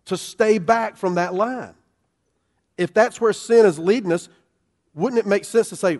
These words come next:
"If that's the path leads to death, I'm gonna get way off that path. I'm gonna go somewhere else"?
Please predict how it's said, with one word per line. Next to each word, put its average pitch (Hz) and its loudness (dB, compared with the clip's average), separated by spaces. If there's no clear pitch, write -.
"If 151 -16
that's 190 -4
the 143 -10
path 180 -8
leads 165 -2
to 143 -10
death, 175 -4
I'm 180 -6
gonna 175 -6
get 135 -8
way 147 -4
off 151 -4
that 143 -8
path. 143 -18
I'm 139 -10
gonna 180 -4
go 139 -4
somewhere 135 -6
else"? 110 -12